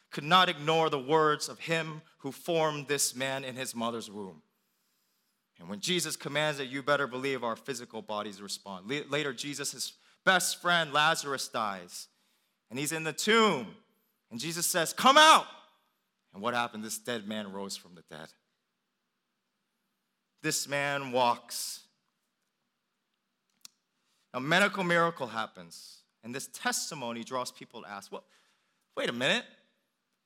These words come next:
You couldn't walk, and now you walk." He is a living, breathing, walking testimony. And who is it that healed this man? It's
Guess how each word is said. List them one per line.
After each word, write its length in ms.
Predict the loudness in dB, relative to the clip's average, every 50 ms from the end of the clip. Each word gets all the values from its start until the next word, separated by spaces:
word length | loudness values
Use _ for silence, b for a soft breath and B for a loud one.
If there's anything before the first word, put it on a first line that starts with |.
| _ _ _ _ _ _ _ _ _ _ _
You 140 | -12 -10 -8
couldn't 320 | -6 -4 -4 -4 -2 -2
walk, 400 | 0 0 0 0 -2 -4 -10 -20 -20 _ _ _ _ _ _ _ _ _ _ _ _ _ _ _ _ _ _ _ _ -12
and 80 | -8
now 120 | -6 -6 -6
you 160 | -6 -8 -8
walk." 380 | -6 -6 -6 -6 -8 -12 _ _ _ _ _ _ _ _ _ _ _ _ _ _ _ _ _ _ _ _ _ _ _
He 200 | -6 -2 -2 0
is 200 | -2 -2 -4 -6
a 140 | -6 -8 -8
living, 720 | -8 -2 0 0 2 2 0 -2 -2 -4 -6 -8 -10 -12 _ _ _ _ _ _ _ _ _ _ _ _ _ _ _
breathing, 880 | 0 2 4 4 4 2 2 0 0 0 -2 -2 -4 -6 -8 -10 -12 -18 _ _ _ _ _ _ _ _ _ _
walking 800 | -6 -4 -4 -6 -6 -8 -8 -6 -6 -6 -8 -10 -14 -16 -18 _ _ _ _ _ _ _ _ _ _ _ -14
testimony. 720 | -10 -6 -6 -6 -6 -6 -10 -14 -14 -14 -14 -16 _ _ _ _ _ _ _ _ _ _ _ _ _ _ _ _ _ _ _ _ _ _ _ _ _ _ _ _ _ _ _ _ _ _
And 80 | -6 -2
who 100 | -2 0
is 120 | 0 -2
it 80 | -2 -2
that 120 | -2 -2
healed 180 | -2 -4 -6 -6
this 140 | -8 -12 -14
man? 120 | -14 -12
It's 340 | -10 -8 -6 -6 -6 -8